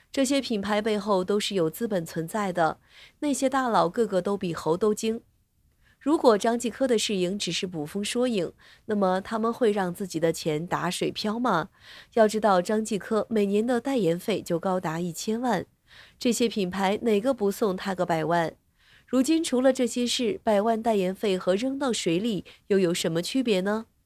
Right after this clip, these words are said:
随着张继科参与赌博、欠资、赌资的事情越来越大，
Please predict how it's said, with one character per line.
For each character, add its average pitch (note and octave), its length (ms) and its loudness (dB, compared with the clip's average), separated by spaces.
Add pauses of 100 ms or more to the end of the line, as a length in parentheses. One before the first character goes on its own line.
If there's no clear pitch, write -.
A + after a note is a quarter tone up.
(220)
随 B3 200 6
着 B3+ 120 6
张 A#3+ 220 4
继 A#3 140 -4
科 A3 260 0
参 A#3+ 260 0
与 G#3+ 140 0
赌 E3 220 -2
博、 E3 240 2
欠 G3 320 -2
资、 A3+ 180 -4
赌 F#3 180 -2
资 A#3 180 -6
的 B3 120 2
事 G3 200 -4
情 E3 200 -6
越 G3 140 -2
来 D3+ 140 -6
越 D3+ 160 -4
大， D3 320 -2